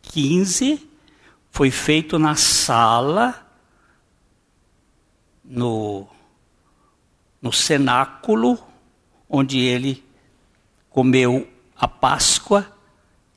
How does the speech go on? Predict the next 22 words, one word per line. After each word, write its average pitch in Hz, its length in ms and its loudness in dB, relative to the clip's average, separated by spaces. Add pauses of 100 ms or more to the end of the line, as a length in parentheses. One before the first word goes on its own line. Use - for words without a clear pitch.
(140)
e 170 240 -2
a 143 140 0
ceia 143 520 0
com 131 280 -2
os 120 180 -4
discípulos. - 960 -6 (2500)
Outros 254 400 4
supõem 233 640 6
que 175 420 4
foi 214 420 4
entregue 214 800 4 (360)
no 240 200 8
templo, 185 800 4 (1500)
que 160 100 -4
Jesus, 185 340 2
quando 220 280 4
saiu 202 400 4
dali, 175 260 4
teria 214 480 2 (100)
entrado 208 840 2
no 202 160 4
templo. 165 1000 2